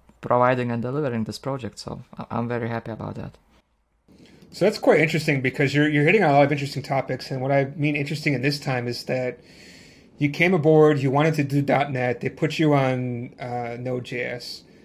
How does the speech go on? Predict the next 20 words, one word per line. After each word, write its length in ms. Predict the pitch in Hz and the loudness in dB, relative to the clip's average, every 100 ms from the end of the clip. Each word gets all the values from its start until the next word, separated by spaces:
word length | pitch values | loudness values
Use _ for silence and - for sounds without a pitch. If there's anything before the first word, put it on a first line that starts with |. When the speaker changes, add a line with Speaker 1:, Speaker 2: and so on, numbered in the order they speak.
| - - - - | -20 -20 -20 -8
Speaker 2:
but 400 | 135 135 131 - | 0 2 0 0
you 540 | 156 156 156 151 143 143 | 4 6 6 6 2 0
really 220 | 151 165 | 2 6
like 180 | 143 143 | 6 4
to 80 | 131 | 0
do 220 | 135 135 | 0 0
Flutter 520 | - 143 135 131 131 | 0 0 2 2 2
in 140 | 127 | 0
your 380 | 123 120 120 120 - - - - | 0 0 2 0 -6 -20 -20 -8
kind 140 | 131 | -8
of 80 | 117 | -6
free 200 | 135 127 | -4 -4
time, 340 | - 127 120 | -4 -8 -6
right? 240 | 123 123 135 | -6 -6 -6
So 160 | 135 | -6
how 220 | 135 175 233 | -2 2 2
did, 300 | 247 160 - | 2 -4 -2
how 140 | 196 | 0
did 140 | 262 160 | 0 -2
Flutter 540 | - 175 165 143 | 2 4 6 4